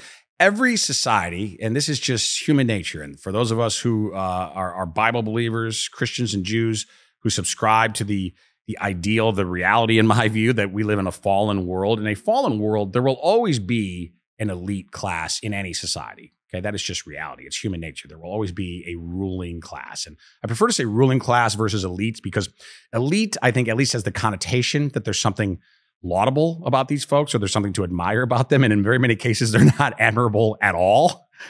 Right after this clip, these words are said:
They've only achieved their ruling class status in many cases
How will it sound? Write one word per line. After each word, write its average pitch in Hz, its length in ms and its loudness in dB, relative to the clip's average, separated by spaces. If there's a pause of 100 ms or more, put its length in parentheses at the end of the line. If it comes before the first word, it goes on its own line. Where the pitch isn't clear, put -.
(120)
They've 127 160 6
only 131 200 4
achieved 123 340 0
their 113 100 2
ruling 120 260 2
class 107 300 0
status 104 380 0
in 95 80 0
many 117 200 2
cases 127 460 -2